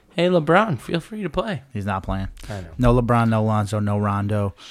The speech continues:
Speaker 2: Brandon Ingram's gonna have a heavy load tomorrow. Pause.
Speaker 1: Hey, yo. All right, Tuesday.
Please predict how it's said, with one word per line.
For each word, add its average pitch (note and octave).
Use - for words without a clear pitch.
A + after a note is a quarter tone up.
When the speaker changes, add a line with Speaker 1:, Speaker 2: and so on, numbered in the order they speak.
Speaker 2:
Brandon A#2+
Ingram's A2
gonna A2
have G2+
a F#2+
heavy G2+
load G#2
tomorrow. G2+
Pause. E2+
Speaker 1:
Hey, C#3
yo. C#3
All -
right, C#3+
Tuesday. D#3